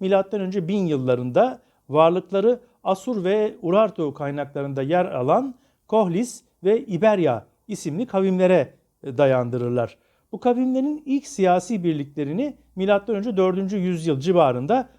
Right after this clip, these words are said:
Kura Irmağı Vadisi'nde Kohlis Krallığı adıyla hayata geçirdikleri biliniyor.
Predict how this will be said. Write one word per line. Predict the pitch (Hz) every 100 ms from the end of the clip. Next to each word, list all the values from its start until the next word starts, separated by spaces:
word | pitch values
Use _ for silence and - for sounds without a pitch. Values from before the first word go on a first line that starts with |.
| _ -
Kura | 254 214 127 - 160
Irmağı | 147 135 127 123
Vadisi'nde | 156 151 135 - 131 202 262 - _ _
Kohlis | 254 247 185 175 - -
Krallığı | 160 160 160 160 180 165
adıyla | 147 160 165 160 247 - _ -
hayata | 214 175 -
geçirdikleri | 160 151 139 123 - 262 208
biliniyor. | 175 151 120 110